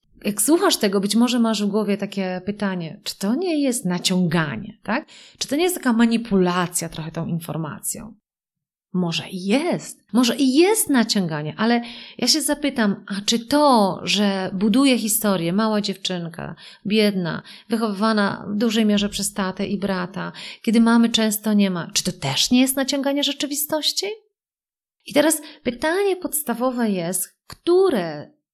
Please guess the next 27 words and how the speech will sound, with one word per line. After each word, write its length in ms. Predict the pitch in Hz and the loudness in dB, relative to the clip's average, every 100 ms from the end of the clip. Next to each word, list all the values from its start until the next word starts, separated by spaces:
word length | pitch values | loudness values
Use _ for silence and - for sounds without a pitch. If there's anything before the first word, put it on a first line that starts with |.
| _ _ _ _ - | _ _ _ _ -8
z 160 | 185 | 0
naciąganych 1000 | 220 233 233 233 208 196 254 302 247 220 | 4 4 4 4 4 6 4 6 4 2
faktów, 500 | - 233 220 - 165 | 0 0 0 -4 -4
jakby 220 | 180 180 | -2 2
naciągana 680 | 202 208 214 214 220 277 339 | 4 4 4 2 4 4 2
interpretacja 1200 | 320 277 254 247 240 247 240 202 202 185 196 240 - _ | 0 0 2 0 -2 -2 0 -2 -2 -4 -6 -8 -14 _
pomaga 640 | - 269 254 214 151 160 185 | -4 2 6 6 4 -2 2
mi 220 | 240 202 | 2 4
bardziej? 840 | 302 359 381 - - 131 85 - _ _ _ _ | 2 0 -6 -6 -6 -6 -10 -16 _ _ _ _
To, 140 | 269 | -2
co 160 | 285 277 | 0 0
podkreślam, 680 | 254 - 196 196 - 165 - | -2 -4 0 0 -2 -6 -6
że 120 | 180 196 | 0 0
naprawdę 560 | 190 - 208 233 226 | 0 2 2 2 2
jest 220 | 226 208 | 2 2
różnica 460 | 190 190 202 190 160 | -2 0 2 2 0
pomiędzy 380 | 180 185 180 190 | -2 0 0 -4
faktami 1080 | - 185 170 - 202 185 190 233 330 - - _ _ - | -4 -4 -4 -4 -2 2 2 2 0 -4 -16 _ _ -8
i 60 | |
pomiędzy 360 | 202 202 202 202 | 0 4 4 4
ich 260 | 185 - - | -2 -6 -4
interpretacją. 960 | 180 180 175 170 170 165 - - - - _ - - - | -2 -4 -6 -8 -6 -8 -8 -12 -16 -20 _ -20 -20 -6
I 60 | 214 | 0
teraz 360 | 226 226 - - | 2 2 -2 0
fakty 360 | 262 277 - | 0 0 -2
były 240 | 240 247 240 | 0 2 2
takie: 600 | 226 208 208 220 233 | 0 -4 -2 -2 -2